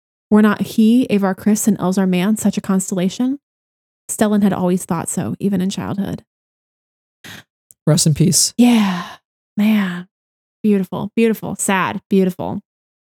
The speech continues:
Speaker 1: And also another one from Elzar. We were talking about, uh, you know, we were talking about Geode flirting with people, but, like, Elzar, he's also kind of a flirt, as we have learned from the past two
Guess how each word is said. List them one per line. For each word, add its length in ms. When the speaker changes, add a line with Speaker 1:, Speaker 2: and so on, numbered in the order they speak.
Speaker 1:
And 140
also 300
another 280
one 340
from 220
Elzar. 480
We 80
were 60
talking 240
about, 360
uh, 380
you 80
know, 140
we 100
were 40
talking 180
about 120
Geode 480
flirting 220
with 160
people, 220
but, 80
like, 280
Elzar, 540
he's 100
also 320
kind 220
of 60
a 60
flirt, 300
as 220
we 100
have 140
learned 420
from 80
the 80
past 400
two 240